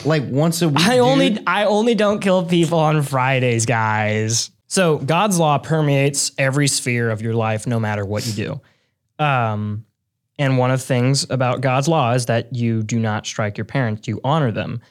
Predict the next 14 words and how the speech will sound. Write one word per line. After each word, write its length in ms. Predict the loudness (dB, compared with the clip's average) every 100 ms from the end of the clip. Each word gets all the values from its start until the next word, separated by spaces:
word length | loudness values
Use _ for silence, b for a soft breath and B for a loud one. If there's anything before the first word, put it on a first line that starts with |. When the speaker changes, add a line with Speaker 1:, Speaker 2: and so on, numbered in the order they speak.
| b b _
Speaker 2:
In 80 | 0
other 140 | 2
words, 360 | 2 0 -4 -4
you 260 | -2 -2 -6
should 200 | -8 -6
be 80 | -6
caring 460 | -6 0 2 2 0
for 120 | -2
your 100 | -4
parents 600 | -4 -6 -6 -6 -6 -6 -10
and 120 | -8
not 180 | -6 -6
striking 440 | -4 -4 -4 -6 -8
them. 160 | -10